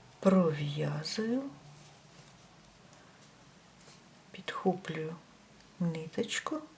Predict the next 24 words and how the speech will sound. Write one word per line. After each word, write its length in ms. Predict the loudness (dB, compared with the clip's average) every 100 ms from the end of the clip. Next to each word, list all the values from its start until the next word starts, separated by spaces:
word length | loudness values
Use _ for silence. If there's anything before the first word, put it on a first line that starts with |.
| -20 -20 -20 -20 -20 -20 -20 -20 -20 -10 2
і 140 | 2
протягую 760 | 4 0 0 4 4 6 2 0
через 340 | 0 0 -2
три 220 | 0 0
петлі. 500 | 2 -2 -4 -6 -8 -10 -12 -20 -20 -20 -20 -20 -20 -20 -20 -20 -20 -20 -20 -20 -20 -20 -12 0
Знову 500 | 6 8 10 8 6 0 -16 -20 -20 -20 -20 -20 -20 -20 -18 -4
з... 180 | 2 2 2 0 -4 -6 -8 -10 -10 -12 -18 -20 -10 -6
з, 240 | -4 -6 -8 -4
вірніше, 500 | 0 4 4 4 4
не 140 | 2
з 40 | 4
виворотного 560 | 6 8 6 4 2
боку, 360 | 0 -4 -2 -2
а 40 |
з 100 | 2
лицевого, 560 | 2 2 2 2 2 0
це 220 | 0 0
ж 120 | 4
я 80 | 4
в'яжу 300 | 4 4 2
по 160 | -2 -4
вивороті, 520 | 0 4 4 4 0 -14 -12 -8 -6 -8 -2
знов 360 | 8 10 10 8
підхоплюю 760 | 2 0 2 0 0 -2 -2